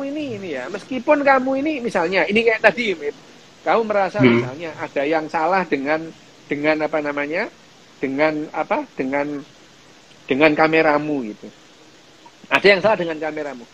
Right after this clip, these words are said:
Speaker 1: Kamu mencoba membenarkan. Keputusanmu itu adalah keputusan rasional, tapi kamu menggerakkan tangan ke situ itu sudah, itu adalah keputusan-keputusan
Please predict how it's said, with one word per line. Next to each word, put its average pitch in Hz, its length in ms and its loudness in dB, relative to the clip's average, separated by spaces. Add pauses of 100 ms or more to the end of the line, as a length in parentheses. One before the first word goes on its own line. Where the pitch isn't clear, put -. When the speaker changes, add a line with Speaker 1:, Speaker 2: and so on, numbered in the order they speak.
(220)
Speaker 1:
Kamu 175 220 -2
mencoba 226 480 -2
membenarkan. 135 600 -8 (1600)
Keputusanmu 320 800 2
itu 453 160 2
adalah 220 240 4
keputusan 254 480 -10
rasional, 269 720 -8 (320)
tapi 392 160 4
kamu 453 320 4
menggerakkan 233 640 4
tangan 320 320 0
ke 311 80 -4
situ 320 400 -2
itu 381 240 0
sudah, 294 240 0 (1400)
itu 294 240 -2
adalah 247 320 4
keputusan-keputusan 277 800 -4